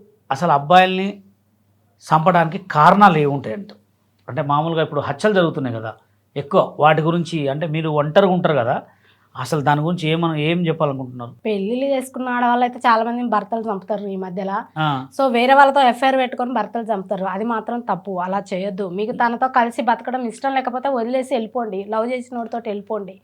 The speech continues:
Speaker 1: మ్మ్.
Speaker 2: కానీ లవ్ చేసిన వాడి కోసం పిల్లల్ని చంపుతారు, భ-, పెళ్లి చేసుకున్న భర్తను చంపుతారు. పిల్లలండి, తొమ్మిది నెలలు మనం మోసి వాళ్ళు పుట్టినప్పుడు ఎత్తుకొని ముద్దాడి ఎంత ప్రేమగా చూసుకుంటాం.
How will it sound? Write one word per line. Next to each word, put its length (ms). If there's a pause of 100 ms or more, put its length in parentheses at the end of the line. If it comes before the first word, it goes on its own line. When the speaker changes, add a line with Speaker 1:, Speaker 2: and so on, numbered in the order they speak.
Speaker 1:
మ్మ్. 280
Speaker 2:
కానీ 260
లవ్ 340
చేసిన 280
వాడి 240
కోసం 400
పిల్లల్ని 420
చంపుతారు, 840
భ-, 280
పెళ్లి 220
చేసుకున్న 300
భర్తను 400
చంపుతారు. 520 (360)
పిల్లలండి, 800
తొమ్మిది 320
నెలలు 300
మనం 320
మోసి 640
వాళ్ళు 240
పుట్టినప్పుడు 640
ఎత్తుకొని 500
ముద్దాడి 500
ఎంత 300
ప్రేమగా 380
చూసుకుంటాం. 380